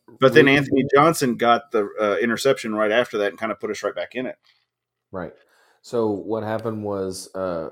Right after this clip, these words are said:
Speaker 2: Reed, Reed fumbled and recovered his own, um, fumble on that one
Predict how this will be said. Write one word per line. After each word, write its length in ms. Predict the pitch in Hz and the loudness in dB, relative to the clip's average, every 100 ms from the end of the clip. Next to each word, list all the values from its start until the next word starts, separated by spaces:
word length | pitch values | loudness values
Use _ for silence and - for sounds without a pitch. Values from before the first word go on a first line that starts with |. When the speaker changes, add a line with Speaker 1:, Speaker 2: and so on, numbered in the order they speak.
| - | -12
Speaker 2:
Reed, 380 | 98 113 139 135 | -2 0 0 -4
Reed 320 | 123 131 151 - | -2 0 0 -2
fumbled 440 | 127 113 113 107 | -4 -2 -4 -4
and 140 | 101 95 | -6 -8
recovered 420 | 92 107 101 95 | -4 -2 -2 -4
his 180 | 95 90 | -8 -10
own, 420 | 95 92 92 90 _ _ _ _ _ _ - | -10 -10 -14 -18 _ _ _ _ _ _ -12
um, 400 | 101 87 85 85 _ | -8 -8 -10 -16 _
fumble 460 | 104 92 82 76 87 | -8 -6 -8 -12 -14
on 200 | 87 85 87 | -14 -10 -10
that 220 | 85 87 | -10 -12
one 360 | 90 90 87 | -10 -8 -10